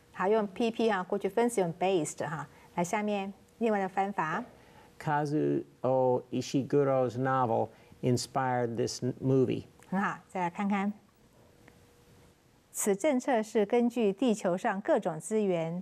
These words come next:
Speaker 1: 都有限的理念，有限的叫finite。
Speaker 2: This policy is based on the belief that the resources of the earth are finite.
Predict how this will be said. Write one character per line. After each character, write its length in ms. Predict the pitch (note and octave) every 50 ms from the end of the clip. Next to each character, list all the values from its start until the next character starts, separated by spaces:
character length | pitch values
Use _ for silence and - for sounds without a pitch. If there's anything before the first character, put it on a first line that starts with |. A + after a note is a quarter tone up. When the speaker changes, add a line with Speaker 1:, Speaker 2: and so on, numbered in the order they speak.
| -
Speaker 1:
都 320 | - A#3 A3+ A3+ A3+ A#3 A3+ A3+ -
有 200 | - F3+ D3+ C#3
限 320 | - - - C#4+ A#3 F#3+ F3+
的 100 | F3+ E3
理 160 | D3 C#3+ - -
念， 220 | G#3+ G#3+ F#3+ D#3 - - - - - - - - - _ - - - - - -
有 220 | G3 G#3 F#3+ E3+
限 240 | C#3+ - - D4+ C#4
的 120 | A3 E3+ D#3
叫 180 | - F#3 E3
finite。 680 | E3 - - G3 G3 G3 F#3+ E3+ C#3+ - - - - - _ _ _ _ _ _ _ _ _ _ _ _ _ _ _ - - - - - - - - - - - - - - - - - - - - - - - - - G#3+
Speaker 2:
This 220 | C#3+ D3 D#3+ D#3+
policy 680 | - - - D#3 D3 C3+ B2+ B2 - - C#3 B2+ A2+ A#2
is 100 | A#2 A2
based 360 | A2+ C3 C#3 C#3 C3 - -
on 180 | C#3 C3 C3
the 80 | B2 A#2+
belief 520 | G#2+ A#2 A#2 B2 B2 - - - - - - - - - - - - -
that 240 | - A#2 C3+ C3+ - - B2
the 80 | A#2 B2+
resources 800 | B2 B2+ D3 D3+ D3 - - C#3 C3 B2+ B2 - C#3 B2+ B2 A2 -
of 200 | - B2+ B2+ A#2
the 100 | A#2 B2 -
earth 360 | - A#2+ B2 G#2 G#2+ - - - - _ _ _
are 180 | - A2+ G#2+
finite. 640 | - - - B2+ A#2+ A2+ G2+ G2 C#2 D2 - - -